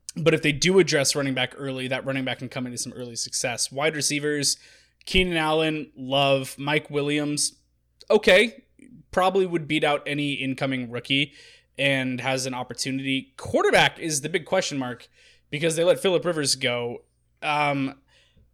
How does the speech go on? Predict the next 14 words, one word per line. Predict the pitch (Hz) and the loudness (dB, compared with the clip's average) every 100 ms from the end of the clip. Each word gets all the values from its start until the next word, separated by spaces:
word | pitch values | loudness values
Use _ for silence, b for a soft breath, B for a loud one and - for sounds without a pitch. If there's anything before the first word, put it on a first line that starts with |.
| - | 0
I | 320 | 2
don't | 415 392 185 | 4 2 -2
know | 180 175 196 196 196 | 4 6 8 6 4
if | 180 185 - | 2 -2 0
all | 185 185 | 4 6
the | 170 | 6
Tyrod | - 180 180 185 170 | 0 4 6 6 4
Taylor | 175 170 165 | 2 4 4
is | 156 156 | 2 -2
not | 147 147 | 0 0
a | |
bridge | 139 147 143 | 0 -2 -2
quarterback | - 147 143 139 - | 0 0 2 0 0
stuff | - 139 135 | 0 0 0